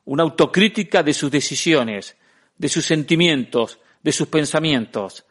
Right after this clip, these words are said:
para así de esa manera recuperar la imagen que demostró en un momento cuando pensábamos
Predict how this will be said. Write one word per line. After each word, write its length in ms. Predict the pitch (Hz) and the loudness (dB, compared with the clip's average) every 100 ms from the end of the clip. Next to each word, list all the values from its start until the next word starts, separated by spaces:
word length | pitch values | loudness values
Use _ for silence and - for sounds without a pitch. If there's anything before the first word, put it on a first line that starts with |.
| _ _ - | _ _ -2
para 140 | 131 | -2
así 180 | - 190 | 0 -4
de 140 | 156 | 2
esa 220 | 190 180 143 | 2 2 0
manera 560 | 135 160 170 123 - _ _ _ _ - | 0 0 0 -2 -4 _ _ _ _ -12
recuperar 600 | 113 151 151 143 156 185 | -2 -2 -2 -4 2 2
la 140 | 175 | 2
imagen 560 | 147 160 180 - 160 143 _ _ | 0 0 -2 0 -4 -4 _ _
que 100 | 170 | 2
demostró 340 | 170 175 240 233 | 4 2 2 2
en 60 | |
un 60 | 202 | 4
momento 680 | 190 190 127 - 98 - _ _ _ _ _ _ _ _ _ _ _ _ _ _ | 2 2 0 -4 -8 -8 _ _ _ _ _ _ _ _ _ _ _ _ _ _
cuando 360 | - 143 139 | 2 2 2
pensábamos 680 | - 139 190 175 165 151 | 2 2 4 4 4 -2